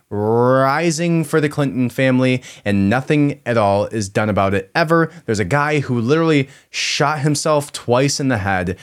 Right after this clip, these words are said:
There's a guy who hung himself, shot himself in the head, and then crawled three miles. Maybe, maybe you should raid her house. The next person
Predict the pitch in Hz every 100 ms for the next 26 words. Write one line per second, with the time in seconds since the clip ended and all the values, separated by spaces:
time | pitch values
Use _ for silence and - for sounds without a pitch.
0 | - 120 107 127 117 123 101 151 165 156
1 | - 156 143 - 147 160 147 147 131 104
2 | 110 107 104 90 - 147 156 160 156 147
3 | - - - - - 143 180 226 196 120
4 | 107 110 127 156 113 110 196 - _ _
5 | 381 381 359 339 302 226 220 294 - _
6 | _ _ _ _ _ _ - 311 427 466
7 | 508 480 294 147 135 185 196 _ 233 233
8 | 220 165 156 120 113 90 67 - - _
9 | _ _ - _ _ 262 269 302 330 -
10 | - 202 196 214 202